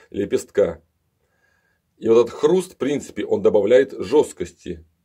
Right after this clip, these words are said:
в бритье. То есть бритьё более жёсткое, допустим, в сравнении опять с,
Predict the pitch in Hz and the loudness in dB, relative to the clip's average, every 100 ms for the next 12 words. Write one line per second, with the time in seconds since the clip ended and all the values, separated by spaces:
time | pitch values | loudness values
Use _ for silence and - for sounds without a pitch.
0 | _ _ 87 98 - 92 - _ _ _ | _ _ -10 -10 -8 -10 -10 _ _ _
1 | _ _ _ _ _ _ _ _ _ _ | _ _ _ _ _ _ _ _ _ _
2 | 113 101 - 113 113 180 127 104 143 143 | -10 -10 -10 -10 0 0 2 0 2 2
3 | 120 135 151 - 98 87 92 110 101 92 | 0 0 0 0 -4 -2 -4 -4 -8 -6
4 | - 101 143 104 123 - | -4 -2 0 0 0 -2